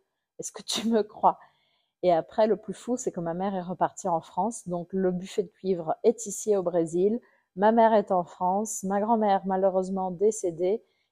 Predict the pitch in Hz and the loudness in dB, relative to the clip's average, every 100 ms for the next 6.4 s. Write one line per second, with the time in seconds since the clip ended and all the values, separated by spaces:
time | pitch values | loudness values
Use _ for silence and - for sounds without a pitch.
0 | - 185 185 175 185 208 175 - 180 185 | -6 0 0 -2 -4 -4 -4 -6 -6 -4
1 | 175 160 185 175 165 160 - - 285 247 | -6 -4 0 0 2 2 2 -2 2 2
2 | 180 180 180 170 - - 165 160 208 - | 4 2 2 -8 -8 -6 2 2 2 -4
3 | 175 170 233 226 - 196 180 - 170 - | -12 -6 -6 -6 -6 -6 -4 0 0 -2
4 | - _ _ - 165 196 226 202 190 175 | -16 _ _ -12 0 4 4 2 -2 -4
5 | - 180 175 180 - 170 151 196 202 - | -2 2 2 2 -2 -4 0 -4 -2 0
6 | 170 170 165 175 | 2 2 2 -2